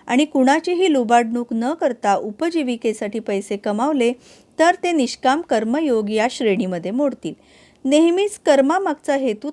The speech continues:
तपासून पाहिला पाहिजे. निष्काम कर्मयोग केल्यावर आत्म्यामध्ये परम पावर येते आणि आत्मस्वरूपात निष्काम होऊन कोणतेही कर्म केल्यावर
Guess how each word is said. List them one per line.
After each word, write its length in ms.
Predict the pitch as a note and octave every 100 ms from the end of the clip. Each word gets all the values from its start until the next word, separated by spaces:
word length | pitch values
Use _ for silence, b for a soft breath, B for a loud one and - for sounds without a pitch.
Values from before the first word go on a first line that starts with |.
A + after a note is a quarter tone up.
| D#4
तपासून 460 | G#3 G3 G3 G#3+
पाहिला 360 | G#3 G3 G3 E3+
पाहिजे. 400 | F3+ E3+ E3+ C#3 b b b b
निष्काम 480 | A#3+ C#4+ - F4+ F#4+
कर्मयोग 540 | G#4 D#4+ C#4+ D#4 D#4+ D#4+ -
केल्यावर 520 | A#3 B3 D4+ B3 A#3
आत्म्यामध्ये 720 | - G3 - C4+ E4+ D4 D#4
परम 360 | - A3+ C4+
पावर 360 | F4 C4 G#3 G#3
येते 440 | A3 C4+ - G#3 C4+ b b b
आणि 200 | - C#4+ -
आत्मस्वरूपात 880 | A3 A#3+ - F#4 - E4 C#4 C4 A3+ A#3
निष्काम 540 | A#3+ A#3+ - D4+ E4
होऊन 380 | D4+ C#4+ G3+ G#3
कोणतेही 540 | B3 A#3+ A#3+ - D#4 F4+
कर्म 320 | D4+ B3 A#3+
केल्यावर 560 | A#3+ G3+ G3+ D4 A#3+